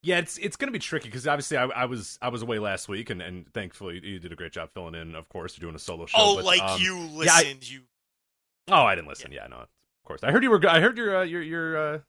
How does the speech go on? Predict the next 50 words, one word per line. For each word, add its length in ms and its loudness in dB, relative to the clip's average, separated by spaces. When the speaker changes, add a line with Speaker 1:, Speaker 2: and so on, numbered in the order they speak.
Speaker 1:
heard 100 -8
good 140 -4
things 140 -4
about 120 0
your 80 -6
family 300 -4
rant 260 -8
at 80 -14
the 140 -10
end, 100 -10
though. 100 -12
Not 200 -8
rant. 200 -10
I 40 -8
don't 80 -6
know 60 -8
why 40 -8
I 60 -14
called 160 -8
it 40 -12
a 40 -16
rant. 320 -14
It 80 -20
definitely 240 -10
wasn't 180 -12
a 40 -14
rant. 220 -14
Your, 140 -14
your 100 -14
discussion 720 -2
about 240 0
being 140 -4
a 40 -8
stepfather, 400 -6
I 40 -8
heard, 140 -10
uh, 120 -8
great 220 -12
things 180 -18
about 180 -18
that. 140 -16
I 40 -4
haven't 160 -6
listened 220 -20
to 60 -20
it 80 -20
yet, 80 -20
'cause, 140 -20
you 60 -18
know 100 -20